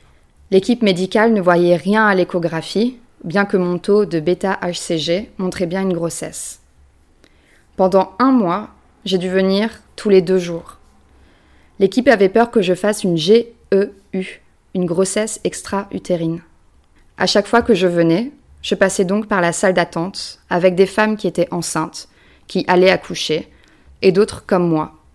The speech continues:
qui faisaient une fausse couche. Puis après cette attente,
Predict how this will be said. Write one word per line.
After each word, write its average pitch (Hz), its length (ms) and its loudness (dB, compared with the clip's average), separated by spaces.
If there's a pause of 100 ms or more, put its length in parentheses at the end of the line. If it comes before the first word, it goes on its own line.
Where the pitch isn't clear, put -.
(500)
qui 196 140 -2
faisaient 190 340 2
une 180 160 0
fausse - 240 -4
couche. - 460 -14 (1800)
Puis 220 120 2
après 196 400 4
cette 190 220 -2
attente, 170 600 -4